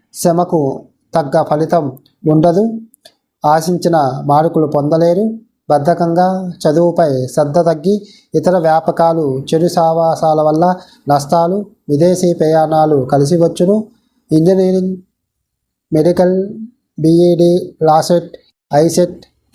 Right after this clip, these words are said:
పాలిటెక్నిక్ మొదలగు ఎంట్రన్స్ పరీక్షలు రాయువారు కావాల్సిన సీట్లు పొందలేరు. క్రీడాకారులకు కొంత మేలు జరుగును. ఈ సంవత్సరం శని వల్ల రెండు పంటలు మంచి దిగుబడి వచ్చును.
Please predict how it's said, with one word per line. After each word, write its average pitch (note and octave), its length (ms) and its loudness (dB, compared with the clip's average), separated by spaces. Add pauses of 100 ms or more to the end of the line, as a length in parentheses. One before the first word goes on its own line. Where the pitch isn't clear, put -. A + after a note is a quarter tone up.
(180)
పాలిటెక్నిక్ E3 680 -2 (420)
మొదలగు D#3+ 600 0 (600)
ఎంట్రన్స్ E3 460 0
పరీక్షలు D#3+ 600 0 (400)
రాయువారు E3 680 0
కావాల్సిన D#3+ 680 0 (300)
సీట్లు F3 360 0
పొందలేరు. E3+ 580 0
క్రీడాకారులకు F3 1160 0 (240)
కొంత D#3+ 220 0
మేలు E3 360 0
జరుగును. D3 640 0 (460)
ఈ E3 100 4
సంవత్సరం F#3 560 -2 (300)
శని F3 180 2
వల్ల E3+ 540 0
రెండు D#3+ 200 2
పంటలు E3+ 640 0 (320)
మంచి D#3+ 340 2
దిగుబడి E3+ 460 0
వచ్చును. F#3 520 -2